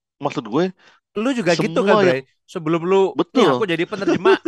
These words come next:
Speaker 2: apa aja yang pernah lu jalanin, Bray? Iya kan?
Speaker 1: Oh, macem-macem, Bray.
Speaker 2: Macem-macem
Speaker 1: Iya,
Speaker 2: kan?
Speaker 1: bener, apa
Speaker 2: Heeh.
Speaker 1: aja,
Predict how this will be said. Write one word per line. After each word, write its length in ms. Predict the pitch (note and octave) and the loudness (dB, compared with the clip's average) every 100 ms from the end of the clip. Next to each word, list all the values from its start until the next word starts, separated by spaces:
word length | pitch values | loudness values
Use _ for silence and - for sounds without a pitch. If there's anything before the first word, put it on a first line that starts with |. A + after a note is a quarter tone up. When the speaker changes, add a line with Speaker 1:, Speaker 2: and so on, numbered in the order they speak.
| E4 | 0
Speaker 2:
apa 220 | D#4+ G#3+ | 2 0
aja 160 | A3 G3+ | 0 -2
yang 160 | E3+ | -4
pernah 240 | D3+ D#3 D#3 | -8 -4 -4
lu 320 | D#3 D#3 C#3+ | -4 -8 -6
jalanin, 400 | C#3+ C3+ C#3 C#3 | -6 -6 -8 -10
Bray? 240 | A#2+ G#2+ - _ _ _ _ _ D3+ | -10 -10 -12 _ _ _ _ _ -4
Iya 100 | C3 | -2
kan? 80 | D3+ F3 | -2 -4
Speaker 1:
Oh, 100 | D#3+ A2+ | -6 -10
macem-macem, 440 | G#2 A2+ A#2 C#3 C3 | -6 -4 -2 -2 0
Bray. 220 | A2+ A2 | 0 0
Speaker 2:
Macem-macem 220 | G3+ G#3 E3 | 0 -2 0
Speaker 1:
Iya, 120 | C#3+ | 2
Speaker 2:
kan? 80 | - | 2
Speaker 1:
bener, 180 | D#3 C3+ | 0 -2
apa 100 | A#2 | 0
Speaker 2:
Heeh. 80 | C3+ | 0
Speaker 1:
aja, 160 | C#3 | 0